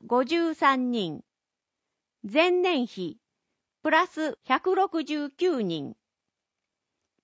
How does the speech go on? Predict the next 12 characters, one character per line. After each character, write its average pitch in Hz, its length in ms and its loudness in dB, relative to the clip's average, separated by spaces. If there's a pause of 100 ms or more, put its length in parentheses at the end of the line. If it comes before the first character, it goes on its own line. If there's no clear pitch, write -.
(220)
男、 339 640 4 (1500)
二 302 220 4
万 330 360 4
四 294 280 2
千 247 380 -2
九 339 340 0
十 185 260 -2
七 202 340 0
人。 175 320 -4 (960)
前 330 380 4
月 370 320 -2
比、 175 300 -8